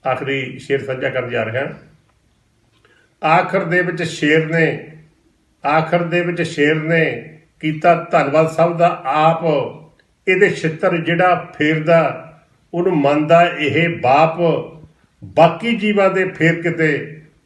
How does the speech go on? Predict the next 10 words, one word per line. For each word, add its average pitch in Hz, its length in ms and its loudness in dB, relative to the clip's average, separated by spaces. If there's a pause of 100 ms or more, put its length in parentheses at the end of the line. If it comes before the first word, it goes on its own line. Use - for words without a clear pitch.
ਤਲਵੰਡੀ 165 420 0
ਸੁਣਾਂਗੇ 170 500 0
ਆਪਾਂ 160 280 2
ਵਿਚਾਰ। 147 800 0 (380)
ਮਨੁੱਖ 143 440 -2
ਨੂੰ 196 180 0
ਉਤਮ 185 300 -4
ਜੀਵ 175 200 -6
ਹੈ 160 100 2
ਕਹਿੰਦੇ, 170 580 -2